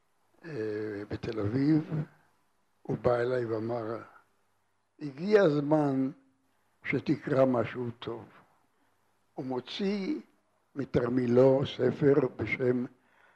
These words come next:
כוכבים בחוץ. זה ספר ביקוריו של אלתרמן. וגורי המשורר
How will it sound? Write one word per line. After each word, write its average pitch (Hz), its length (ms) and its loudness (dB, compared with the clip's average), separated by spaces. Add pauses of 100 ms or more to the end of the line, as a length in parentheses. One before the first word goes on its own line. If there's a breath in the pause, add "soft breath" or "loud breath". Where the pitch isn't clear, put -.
(100)
כוכבים 143 640 -4
בחוץ. - 540 -8 (1040)
זה 123 100 -10
ספר 151 360 -4
ביקוריו 135 640 2 (880)
של 147 240 -16
אלתרמן. 113 580 -16 (1500)
וגורי 190 580 2
המשורר 170 800 6